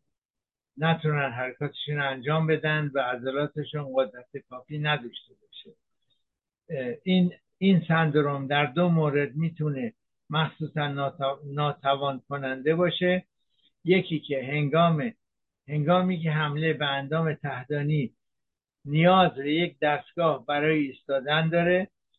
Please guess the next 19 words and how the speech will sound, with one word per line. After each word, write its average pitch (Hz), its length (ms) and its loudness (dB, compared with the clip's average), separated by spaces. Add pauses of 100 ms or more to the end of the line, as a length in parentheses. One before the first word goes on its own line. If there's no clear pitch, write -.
(100)
این 190 260 4
مستلزم 156 680 0
اونه 160 340 0
که - 260 -16
فرد 131 440 -2
بتونه 147 440 -4
به 131 160 -6
تنهایی 139 680 -6 (320)
اون 165 200 4
رو 143 180 4
بپوشه 170 540 -2
تا 156 200 -2
مستقل 147 680 0
بشه - 340 -16 (540)
و 160 160 4
بنابراین 151 720 0 (400)
اندام 156 560 0
فوقانی 147 840 0
خود 165 360 -2